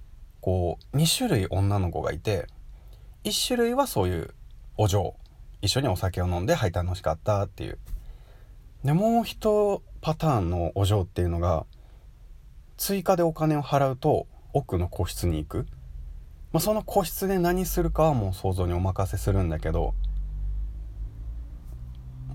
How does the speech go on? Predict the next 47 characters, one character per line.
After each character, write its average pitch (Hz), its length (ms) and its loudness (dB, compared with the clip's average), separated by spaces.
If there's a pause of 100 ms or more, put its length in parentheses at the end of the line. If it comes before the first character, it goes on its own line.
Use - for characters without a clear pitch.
(120)
そ - 200 -2
う 190 40 0
い 165 40 -2
っ - 20 -10
た 160 240 4
も 127 160 -2
う - 20 -2
キ - 100 -6
ャ 156 80 0
バ 190 140 2
ク 180 160 -2
ラ 170 100 2
と - 80 -6
風 160 220 0
俗 92 200 -2
が - 120 -2
一 101 80 2
緒 120 220 4
に 110 60 4
な 107 100 4
っ - 20 -10
と - 140 -6
る 76 80 -2
感 92 200 -2
じ 82 100 -4
な 78 80 -2
ん - 60 -6
よ - 80 -8
ね。 - 140 -8 (440)
そ - 120 0
れ 214 60 4
が 208 80 0
日 185 140 2
本 151 240 6
に 87 120 2
は 82 180 -2 (580)
な 107 200 6
い 90 80 0
と 87 180 0
い 82 100 0
う 80 120 -2
か、 85 220 0
少 - 240 -2
な 90 140 4
い 82 60 0
の 80 140 -2
か、 - 240 2